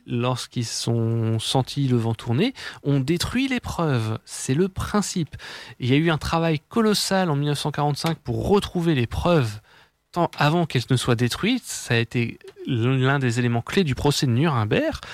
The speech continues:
Le procès de Nuremberg a été filmé, enregistré, afin de lutter contre ce genre d'affirmation débile. Il est reconnu que des millions de juifs ont été exterminés.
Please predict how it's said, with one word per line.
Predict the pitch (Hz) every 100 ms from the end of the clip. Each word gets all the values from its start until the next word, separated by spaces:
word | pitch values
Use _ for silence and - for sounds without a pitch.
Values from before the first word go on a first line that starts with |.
| - -
Le | 131
procès | 185 175 175
de |
Nuremberg | 160 120 113 214 233 147
a |
été | 135 - 127 127
filmé, | - - 233 208 202 190 -
enregistré, | 175 151 147 - - 196 202 - - -
afin | 120 - 190 185
de | 135 123
lutter | 123 185 - 202
contre | - 214 214 -
ce | - 143
genre | 180 160
d'affirmation | 147 - 131 135 - 185 117 135
débile. | 170 160 113 98 - - - - _
Il | - 147 160
est | 156
reconnu | 131 208 - 185 160 131 120 -
que | -
des | 127 127
millions | 127 127 127 143
de | 120
juifs | 123 135 -
ont | 120
été | 127
exterminés. | 117 120 113 107 131